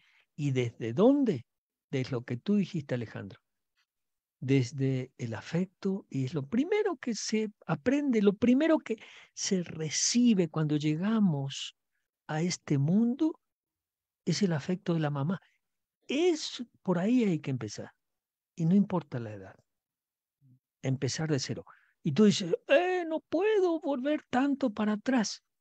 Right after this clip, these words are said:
Pues si no vuelves para atrás, nunca vas a empezar, nunca vas a empezar a andar.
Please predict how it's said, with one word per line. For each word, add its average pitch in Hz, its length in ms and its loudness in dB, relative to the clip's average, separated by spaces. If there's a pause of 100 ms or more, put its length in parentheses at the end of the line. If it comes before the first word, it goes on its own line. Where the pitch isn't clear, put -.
(220)
Pues 139 260 0
si 143 160 -4
no 196 180 2
vuelves 262 420 2
para 202 180 0
atrás, 247 260 2
nunca 247 280 2
vas 226 220 -2
a 208 60 0
empezar, 185 440 -2 (540)
nunca 240 420 6
vas 220 200 -2
a 214 60 4
empezar 190 440 0
a 170 60 0
andar. 190 340 -2